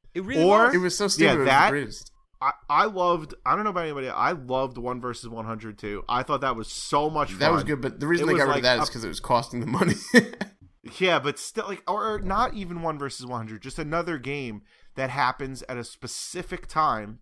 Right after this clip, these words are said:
Speaker 2: that, like, it's nine o'clock. Like,
Speaker 1: Yeah.
Speaker 2: whoever can
Speaker 1: Yeah.
Speaker 2: come on, let's go on and let's play a little trivia with
Speaker 1: Yeah.
Speaker 2: everyone.
Speaker 1: One
Speaker 2: And
Speaker 1: versus
Speaker 2: we're all
Speaker 1: one hundred is
Speaker 2: part of
Speaker 1: awesome.
Speaker 2: the, yeah, we're all part of the community. We're all playing a game together. We're, it's, like,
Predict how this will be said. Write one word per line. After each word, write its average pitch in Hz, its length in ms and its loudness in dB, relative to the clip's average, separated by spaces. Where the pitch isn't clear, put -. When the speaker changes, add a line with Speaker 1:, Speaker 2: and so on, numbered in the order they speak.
Speaker 2:
that, 131 180 -4
like, 117 240 -4
it's - 240 -12
nine 113 240 -2
o'clock. 160 460 0
Like, 113 140 -4
Speaker 1:
Yeah. 104 80 -8
Speaker 2:
whoever 127 320 2
can 160 160 -6
Speaker 1:
Yeah. 117 80 -2
Speaker 2:
come 160 100 0
on, 175 220 4
let's 123 160 -4
go 160 180 -2
on 180 240 2
and 123 80 -8
let's 110 140 -10
play 139 160 -10
a 139 80 -6
little 143 180 -8
trivia 160 400 -6
with 110 120 -10
Speaker 1:
Yeah. 113 140 -2
Speaker 2:
everyone. 107 280 -8
Speaker 1:
One 131 120 -6
Speaker 2:
And 147 80 0
Speaker 1:
versus 147 80 -2
Speaker 2:
we're 175 160 6
all 170 280 4
Speaker 1:
one 190 40 0
hundred 202 60 -6
is 190 40 -6
Speaker 2:
part 160 220 4
of 156 80 -4
Speaker 1:
awesome. 139 120 -8
Speaker 2:
the, 147 320 -2
yeah, 220 180 -2
we're 151 220 0
all 160 160 0
part 156 260 0
of 143 80 -8
the 143 80 -8
community. 147 480 -10
We're 131 180 -6
all 135 200 0
playing 131 300 -6
a - 20 -10
game 123 240 -10
together. 120 360 -10
We're, 113 120 -12
it's, - 240 -20
like, 143 180 -8